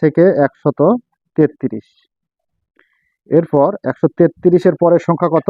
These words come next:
একশো তেত্রিশের পরের সংখ্যা হচ্ছে একশত চৌত্রিশ। একশত চৌত্রিশ থেকে আমরা পাঁচ ঘর গুনবো। একশো চৌত্রিশ, পঁয়ত্রিশ, ছত্রিশ, সাঁইত্রিশ, আটত্রিশ। তার মানে একশত আটত্রিশ। এরপর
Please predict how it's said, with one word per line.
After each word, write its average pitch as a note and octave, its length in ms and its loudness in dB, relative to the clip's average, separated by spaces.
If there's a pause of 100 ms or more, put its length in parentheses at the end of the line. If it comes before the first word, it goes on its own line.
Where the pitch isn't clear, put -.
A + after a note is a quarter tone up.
একশো D#3 240 -4
তেত্রিশের E3 560 0
পরের D#3 240 0
সংখ্যা E3+ 260 -2
হচ্ছে D#3+ 240 -2 (880)
একশত - 340 -4 (240)
চৌত্রিশ। E3 480 2 (1400)
একশত - 300 -4 (200)
চৌত্রিশ E3 380 0 (100)
থেকে E3+ 240 0
আমরা D3+ 140 0 (720)
পাঁচ D#3 220 0
ঘর C#3+ 140 -2
গুনবো। C3+ 240 0
একশো D3 160 -4 (140)
চৌত্রিশ, D3+ 460 2
পঁয়ত্রিশ, C#3+ 420 -2
ছত্রিশ, C#3+ 400 -6 (120)
সাঁইত্রিশ, C#3+ 380 -4 (200)
আটত্রিশ। A2 380 -10 (160)
তার B2 160 -8
মানে C#3 180 -4
একশত - 260 -6 (760)
আটত্রিশ। - 420 -10 (2250)
এরপর C3+ 340 0